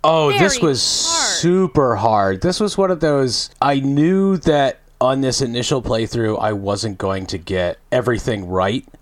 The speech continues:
Speaker 1: Like, I was
Speaker 2: Mm-hmm.
Speaker 1: still kind of using a, a guide-ish type thing. And the manual,
Speaker 2: Yeah.
Speaker 1: which had a, a very great description.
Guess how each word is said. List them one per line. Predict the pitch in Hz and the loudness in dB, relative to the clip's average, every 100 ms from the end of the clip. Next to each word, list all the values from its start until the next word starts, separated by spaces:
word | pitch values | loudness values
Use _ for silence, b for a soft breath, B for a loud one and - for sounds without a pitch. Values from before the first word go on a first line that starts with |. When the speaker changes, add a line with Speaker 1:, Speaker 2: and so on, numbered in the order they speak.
| - | -2
Speaker 1:
Like, | 135 | 0
I | 151 | 2
was | 151 143 | 0 0
Speaker 2:
Mm-hmm. | |
Speaker 1:
still | 208 - | 0 0
kind | - 147 170 | 0 0 0
of | 156 | -2
using | 170 175 170 160 | -2 0 0 2
a, | 143 120 120 | 2 2 2
a | 117 | 0
guide-ish | 104 123 120 127 123 101 117 - - | 0 0 2 0 -2 -2 -2 -4 -2
type | 117 107 | -2 -2
thing. | - 117 110 110 107 - | -4 -2 0 -2 -4 0
And | 123 117 110 101 | 0 0 -2 -4
the | 104 | 0
manual, | 165 226 131 143 196 _ _ _ | 0 2 2 2 0 _ _ _
Speaker 2:
Yeah. | 196 185 | -2 0
Speaker 1:
which | 175 - | 0 -4
had | - 123 113 104 | 0 2 2 0
a, | 98 95 | -2 -4
a | 113 | -8
very | 98 123 170 | -2 0 0
great | 117 110 92 | 0 -2 -2
description. | 92 - 98 - 87 85 | -6 -6 -6 -4 -6 -6